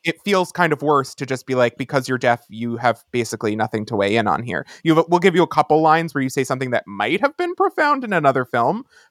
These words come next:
but we don't dwell on it long enough to let it create any cohesive character or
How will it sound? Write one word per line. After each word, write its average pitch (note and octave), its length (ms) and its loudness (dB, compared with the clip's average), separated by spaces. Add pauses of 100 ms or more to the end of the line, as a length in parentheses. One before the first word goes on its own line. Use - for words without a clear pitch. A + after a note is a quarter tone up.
but C#3+ 240 4 (320)
we D3 280 -2
don't D3 200 2 (100)
dwell C3 260 4
on A#2+ 100 -2
it B2 120 -2
long A#2+ 240 2
enough A#2 280 -4
to B2+ 100 -6
let A#2 160 2
it G#2+ 120 0 (100)
create A2+ 260 -2
any G#2+ 220 -4
cohesive A2+ 420 -6
character C#2+ 580 0 (100)
or D#2 200 -2